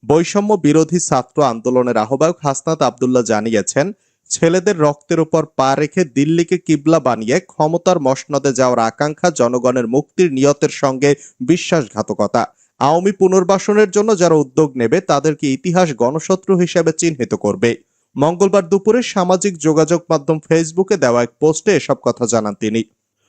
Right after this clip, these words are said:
ওই Facebook পোস্টে হাসনাত আব্দুল্লাহ আরও লিখেছেন, জুলাই অভ্যুত্থানের স্পিরিটকে যারা ধারণ করে,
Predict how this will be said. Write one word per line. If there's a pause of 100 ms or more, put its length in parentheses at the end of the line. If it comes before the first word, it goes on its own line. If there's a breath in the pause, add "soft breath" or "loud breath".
(120)
ওই
Facebook
পোস্টে
হাসনাত
আব্দুল্লাহ
আরও
লিখেছেন,
জুলাই
অভ্যুত্থানের
স্পিরিটকে
যারা (120)
ধারণ
করে,